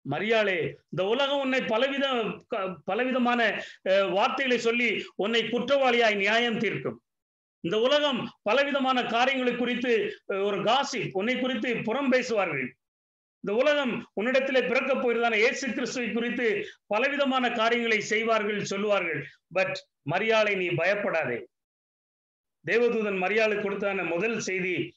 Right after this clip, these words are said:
"Do not be afraid." அதே தேவதூதன் யோசேப்பிட்ட போறார். யோசேப்பிட்ட போய் அவருக்கு இயேசு பிறப்பின் செய்தியை குறிப்பதை சொல்வதற்கு முன்பதாக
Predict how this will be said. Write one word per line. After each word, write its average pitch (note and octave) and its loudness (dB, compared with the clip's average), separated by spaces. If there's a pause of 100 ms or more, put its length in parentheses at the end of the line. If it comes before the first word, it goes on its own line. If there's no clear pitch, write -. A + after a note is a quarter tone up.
(460)
"Do - -4
not G#3+ -2
be D#3 -4
afraid." B2+ -6 (840)
அதே A3 2
தேவதூதன் A#3 0 (560)
யோசேப்பிட்ட A#3+ 0
போறார். D3+ -4 (600)
யோசேப்பிட்ட G#3+ 2
போய் G#3 0 (200)
அவருக்கு G#3 0
இயேசு B3+ 0
பிறப்பின் A#3+ -2
செய்தியை A#3 0
குறிப்பதை G#3+ -4
சொல்வதற்கு G#3 -2
முன்பதாக G3+ 0